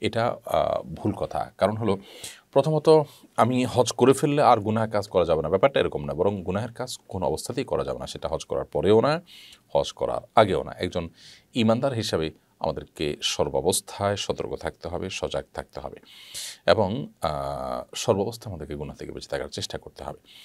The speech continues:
তাশিদ আহমেদ, আপনি লিখেছেন, "হজের খরচ অনেক বেড়ে গেছে এবং সামনে আরও বেড়ে যেতে পারে। আমরা অনেক তরুণ থেকে বৃদ্ধ হয়ে গিয়েছি, এখনও হজ করতে পারিনি। খরচের পরিমাণ দেখলে মনে হয় জীবনেও হজ করার সুযোগ হবে না। হজ করতে না পারার আফসোস নিয়ে কবরে যেতে হবে। এই অবস্থায় হজ না করতে পারলে কি গুনাহগার হব?"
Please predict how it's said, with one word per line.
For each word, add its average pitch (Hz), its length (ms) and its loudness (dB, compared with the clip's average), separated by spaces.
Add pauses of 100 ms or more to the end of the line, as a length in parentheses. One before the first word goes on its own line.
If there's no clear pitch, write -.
(160)
তাশিদ 156 280 6
আহমেদ, 139 240 8
আপনি 120 180 4
লিখেছেন, 104 320 4
"হজের 110 260 4
খরচ 127 280 -2
অনেক 104 160 0
বেড়ে 85 180 6
গেছে - 220 -6
এবং 110 220 4
সামনে 113 260 0
আরও 107 180 6
বেড়ে 90 160 4
যেতে 78 180 -2
পারে। - 200 0 (720)
আমরা 147 200 8
অনেক 151 180 6 (120)
তরুণ 131 300 8
থেকে 127 320 4
বৃদ্ধ 98 260 2
হয়ে 98 240 6
গিয়েছি, 90 580 4
এখনও 123 240 6
হজ 117 160 2
করতে 107 240 2
পারিনি। 123 300 8
খরচের 131 360 4
পরিমাণ 120 340 2
দেখলে 113 220 4
মনে 107 200 4
হয় 101 160 6
জীবনেও 110 600 2
হজ - 200 2
করার 90 200 6
সুযোগ 80 280 -2
হবে 73 180 2
না। 131 120 2 (480)
হজ 123 140 8
করতে 135 220 2
না 101 120 6
পারার 95 200 6
আফসোস - 300 0
নিয়ে 104 160 -2
কবরে 78 220 -2
যেতে 76 200 -4
হবে। 76 160 0
এই 69 60 0
অবস্থায় 95 300 -2
হজ 104 140 0
না 92 120 0
করতে 87 260 -4
পারলে 82 240 -2
কি 85 160 -6 (460)
গুনাহগার 107 280 4
হব?" 139 200 0